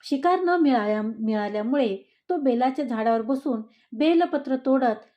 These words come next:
खाली फेकत होता. काही वेळाने एक धष्टपुष्ट मृग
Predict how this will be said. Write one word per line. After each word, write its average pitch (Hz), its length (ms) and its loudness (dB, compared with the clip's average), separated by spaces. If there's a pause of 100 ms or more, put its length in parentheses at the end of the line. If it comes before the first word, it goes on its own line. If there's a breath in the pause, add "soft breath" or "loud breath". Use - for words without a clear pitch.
खाली 240 280 0
फेकत 226 400 -8
होता. 165 280 -12 (360)
काही 170 220 -8
वेळाने 208 760 -4
एक 233 220 2 (100)
धष्टपुष्ट 202 720 -8
मृग 202 480 0